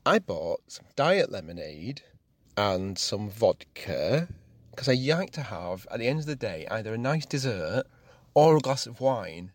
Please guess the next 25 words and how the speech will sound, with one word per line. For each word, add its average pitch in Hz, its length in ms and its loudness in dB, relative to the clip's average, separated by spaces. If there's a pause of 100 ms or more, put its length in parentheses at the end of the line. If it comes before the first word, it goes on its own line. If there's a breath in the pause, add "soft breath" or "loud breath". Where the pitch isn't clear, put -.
and 117 80 -6
I 120 60 0
can't 151 260 2
have 131 120 4
either 117 280 -2
because 101 260 -10
they're 104 80 -8
too 120 360 -6
calorific. - 760 -2 (340)
Already, 127 520 6
I 98 40 -8
feel 104 220 -6
like 101 160 -6
I've 95 80 -14 (160)
got - 200 4
to 107 60 -10
do 98 200 -2
it, 120 180 -2
<laughs> - 40 -10
and 175 100 4
it's - 160 0
only 156 160 0
day 151 240 0
two. 214 420 -2 (1500)
Diary, 90 640 -6